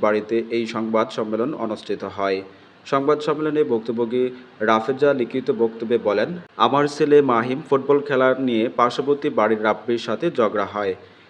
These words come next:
এর জেরে রাব্বি, আবু কালাম, কাজলী, উজ্জ্বল, মোহাম্মদ আলী, ইমরান সহ সাত আটজন দেশীয় অস্ত্র নিয়ে আমার বসতবাড়িতে এসে হামলা করে। এ সময় আমাকে না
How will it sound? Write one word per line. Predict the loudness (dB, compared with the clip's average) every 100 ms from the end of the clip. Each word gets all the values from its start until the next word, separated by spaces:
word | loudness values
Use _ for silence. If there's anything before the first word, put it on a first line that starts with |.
| _
এর | 0 0 2
জেরে | 4 8 8
রাব্বি, | 6 2 0 0 0 -2 -10 -4
আবু | 0 2
কালাম, | 4 4 4 4 0
কাজলী, | 2 2 2 0 0 0
উজ্জ্বল, | 0 -2 0 0 0
মোহাম্মদ | -2 -2 0 0 2
আলী, | 0 2 0 0
ইমরান | 0 2 0 -2
সহ | -4 -2 -2
সাত | -2 -4 -2
আটজন | 0 0 -2 -4 -2
দেশীয় | -2 0 0
অস্ত্র | 2 2 0 0 -2
নিয়ে | 0 0 0 -6 -20 -6
আমার | 0 2 2
বসতবাড়িতে | 2 0 0 -2 -2 -2 2 2 2
এসে | 0 -2
হামলা | -2 0 2 0
করে। | 0 0 0 -2 -10 -20 -20 -20 -20 -20 -6
এ | -2
সময় | 0 2 2 2
আমাকে | 2 2 2 2 2
না | 2